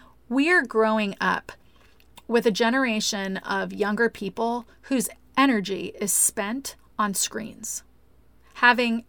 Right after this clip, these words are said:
halfway cyber removed relationships. You don't think that the <laughs> rates of depression and anxiety are raising and that's related? Come on.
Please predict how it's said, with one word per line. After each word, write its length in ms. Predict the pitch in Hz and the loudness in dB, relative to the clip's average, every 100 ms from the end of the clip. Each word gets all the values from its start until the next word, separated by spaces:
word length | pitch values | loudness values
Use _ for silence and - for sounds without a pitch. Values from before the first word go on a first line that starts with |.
| - - | -20 -20
halfway 960 | - - 262 262 269 - 294 285 285 294 - - | -16 6 12 12 12 2 2 4 2 -2 -10 -10
cyber 1000 | - - - 226 208 220 233 233 233 233 - - - | -2 2 4 6 6 4 4 4 4 0 -6 -20 -6
removed 640 | 214 214 208 208 214 196 | 0 2 2 2 0 -2
relationships. 1000 | 196 196 180 180 - 175 - - - - - - - - | -2 0 0 -4 -6 -6 -8 -6 -6 -6 -10 -20 -20 -10
You 240 | 175 214 | 0 2
don't 220 | 269 311 | 4 2
think 280 | - 302 302 | 0 -2 -2
that 260 | - 214 - - _ _ _ _ | 2 2 2 -8 _ _ _ _
the 240 | - 214 240 | -4 0 0
<laughs> 60 | |
rates 340 | 226 226 269 - | 2 2 2 -2
of 120 | 233 | -4
depression 480 | 180 202 208 262 233 | -4 -2 0 0 -2
and 100 | 214 | -2
anxiety 580 | 208 202 196 214 226 208 | -2 -2 0 0 2 0
are 120 | 185 | -2
raising 480 | 180 190 208 233 202 | -4 -2 0 0 -2
and 100 | 196 | -4
that's 260 | 196 - | -6 -6
related? 560 | 185 196 165 196 254 277 - _ - - - - - | -8 -6 -4 0 0 -2 -14 _ -20 -20 -20 -20 -6
Come 160 | 285 | 0
on. 320 | 453 240 - | 0 0 -10